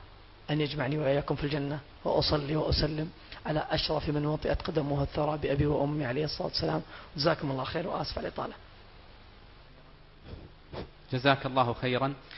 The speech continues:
Speaker 2: آه، نريد أن نبشر الجميع بأننا سنتوج هذه الليلة المباركة بالإعلان عن دخول رجل إلى الإسلام،
Speaker 1: الله.
Speaker 2: وسيقوم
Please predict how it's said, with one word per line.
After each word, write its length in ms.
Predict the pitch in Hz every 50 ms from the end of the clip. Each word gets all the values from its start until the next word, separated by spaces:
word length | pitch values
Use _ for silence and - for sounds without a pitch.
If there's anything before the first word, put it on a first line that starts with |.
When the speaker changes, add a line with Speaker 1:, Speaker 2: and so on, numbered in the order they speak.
| - - - - - - - 120
Speaker 2:
آه، 260 | 123 127 127 131 131
نريد 460 | 131 135 139 151 165 147 147 139 117
أن 140 | 107 131 131
نبشر 580 | 127 120 135 143 - - - 135 127 123 -
الجميع 500 | 127 123 - 135 135 139 143 135 120 - - - - - - - - - - - - - -
بأننا 480 | 135 135 143 151 147 143 139 139 131 127
سنتوج 680 | - - 135 127 127 120 - 147 139 135 127 127 139 127 - -
هذه 380 | 127 135 139 131 123 131 127 131
الليلة 560 | 123 123 135 139 135 131 131 131 120 120 117
المباركة 720 | 123 123 127 127 120 139 143 147 147 143 - - 156 156 147 - - - - - - - - - - -
بالإعلان 480 | 131 139 135 131 120 135 147 151 147 139
عن 140 | 117 131 131
دخول 440 | 131 131 - 147 143 131 131 127 135
رجل 280 | 139 135 - 139 127
إلى 300 | 131 127 107 120 127 127
الإسلام، 580 | 127 98 123 - - 131 139 147 160 175 170 156 - - - -
Speaker 1:
الله. 140 | - - -
Speaker 2:
وسيقوم 720 | 127 - - 147 139 135 - 165 156 147 143 139 135 135